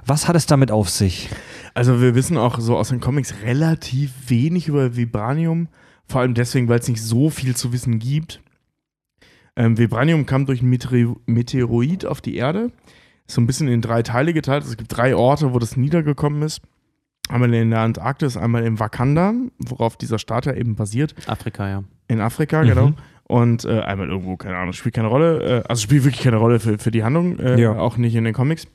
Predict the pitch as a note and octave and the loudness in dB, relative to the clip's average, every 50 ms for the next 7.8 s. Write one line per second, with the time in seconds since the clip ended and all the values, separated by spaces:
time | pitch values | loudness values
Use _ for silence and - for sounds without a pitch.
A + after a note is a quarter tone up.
0 | _ _ _ _ _ _ _ _ _ _ _ _ _ _ - - A#2 A2 G#2+ A#2 | _ _ _ _ _ _ _ _ _ _ _ _ _ _ -4 -2 -2 -2 0 -2
1 | A2 G#2+ A2 G#2 D#2+ G#2 A#2+ B2 D3+ D3+ D3 - - - - - - - - - | -2 0 0 0 2 0 0 0 -2 -4 -6 -6 -12 -18 -18 -20 -18 -18 -18 -18
2 | - - - - _ - - A#2 A#2 A#2 A#2 A#2 A#2 A2+ - - - - A#2 A#2 | -18 -18 -20 -20 _ 0 2 2 4 4 4 2 0 0 -2 -6 -4 0 0 2
3 | A2+ A#2 A#2 A#2 G#2+ B2 A2+ A#2 C3 - - - - - - A2+ A2 A2+ A2+ B2 | 2 2 0 0 0 0 0 0 0 -2 -4 -8 -10 -4 -2 -2 0 2 2 4
4 | C3+ C3 - - - A#2+ A#2 A#2+ G#2 G#2 F2 F2 G#2 F#2+ G#2 G2+ F2+ G2 G2 F#2+ | 4 4 2 0 0 0 0 0 -2 -2 -4 -8 -8 -8 -8 -8 -8 -8 -8 -8
5 | F#2+ - G#2 - D#2 G#2 A2+ D#3+ F#3 - A#3 G3 F3+ D3 C3+ C3 B2+ B2 B2+ B2+ | -8 -10 -8 -6 -4 0 2 2 2 0 0 -2 0 0 0 2 2 2 2 2
6 | B2+ B2 A#2 B2 A#2 - - A#2+ A#2 A#2 - - - A#2 A2 A2 A2 A2 G#2 - | 2 0 0 -2 -2 -2 0 0 2 0 0 0 0 0 2 2 0 0 0 -2
7 | A2 A2 G#2+ G2+ G#2 G#2 A2 - - C3 D3+ F3 E3 F3 G#3 | -2 -2 -2 -2 -4 -4 -6 -4 -2 0 0 2 2 0 0